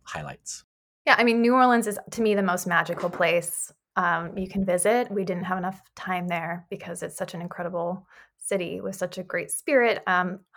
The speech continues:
Speaker 2: I feel the same way. I mean, I think you and I had two back-to-back retreats, so we were in person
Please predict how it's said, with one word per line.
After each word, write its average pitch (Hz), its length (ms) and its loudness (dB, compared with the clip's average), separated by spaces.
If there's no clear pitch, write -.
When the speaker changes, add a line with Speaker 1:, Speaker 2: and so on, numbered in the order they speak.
Speaker 2:
I 254 120 12
feel 339 160 4
the 330 80 4
same 285 200 4
way. 277 120 6
I 196 100 6
mean, 208 160 2
I 214 60 2
think 214 220 -2
you 254 160 6
and 262 80 8
I 254 80 8
had 226 200 2
two - 160 0
back-to-back 196 720 6
retreats, 202 540 -2
so 196 80 4
we 190 100 2
were 196 120 4
in 202 180 2
person 226 640 -2